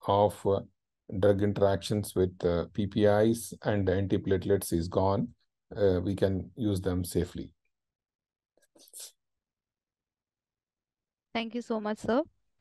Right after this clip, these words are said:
Speaker 2: Our next question has been done by Doctor Lalit Mahesh. Which is the most potent P P I in case of liver disease?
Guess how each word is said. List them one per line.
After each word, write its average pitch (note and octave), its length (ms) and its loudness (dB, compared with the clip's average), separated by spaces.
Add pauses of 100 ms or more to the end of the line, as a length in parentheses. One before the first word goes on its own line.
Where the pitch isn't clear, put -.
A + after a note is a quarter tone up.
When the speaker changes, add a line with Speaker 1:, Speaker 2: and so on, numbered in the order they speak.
(140)
Speaker 2:
Our A#3+ 160 4
next C4 240 0
question C#4+ 360 2
has B3+ 180 0
been A#3 160 0
done A3+ 240 0
by A#3 140 4
Doctor A3 300 2
Lalit G#3 400 0
Mahesh. G#3 560 0 (520)
Which D4+ 200 4
is F#4 140 2
the F#4+ 120 2
most C4 340 4
potent D4 420 2
P A#3+ 160 2
P C#4 240 2
I C4+ 180 6
in C#4 200 0
case C4 340 0
of C4+ 220 4
liver A#3 260 4
disease? G3+ 560 -6